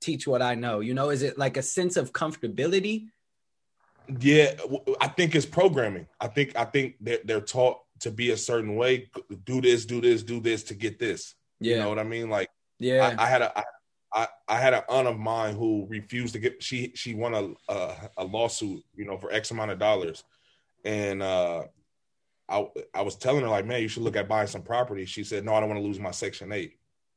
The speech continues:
Speaker 2: Like, that, that type of thinking is so backwards.
Speaker 1: Yeah, yeah.
Speaker 2: That's what we, that's what, that's how we're conditioned. You know what I mean? As, as
Speaker 1: Yeah.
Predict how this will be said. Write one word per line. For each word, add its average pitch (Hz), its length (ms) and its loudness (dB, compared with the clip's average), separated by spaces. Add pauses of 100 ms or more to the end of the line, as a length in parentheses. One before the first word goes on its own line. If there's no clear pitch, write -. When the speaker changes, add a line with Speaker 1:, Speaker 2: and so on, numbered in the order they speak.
(220)
Speaker 2:
Like, 123 200 -2
that, - 320 4
that 156 180 6
type 175 280 2
of 131 180 -4
thinking 143 340 2
is 110 160 -2
so 147 160 4
backwards. 127 640 -2 (160)
Speaker 1:
Yeah, 107 360 -2 (280)
yeah. 101 360 -6 (100)
Speaker 2:
That's 160 240 6
what 151 200 6
we, 147 140 2 (140)
that's 156 260 4
what, 151 240 4
that's 135 180 6
how 143 180 6
we're 143 240 8 (360)
conditioned. 127 800 4
You 127 100 -6
know 143 80 4
what 143 100 2
I 139 40 2
mean? 160 220 2
As, 117 120 2
as 110 280 2
Speaker 1:
Yeah. - 800 -10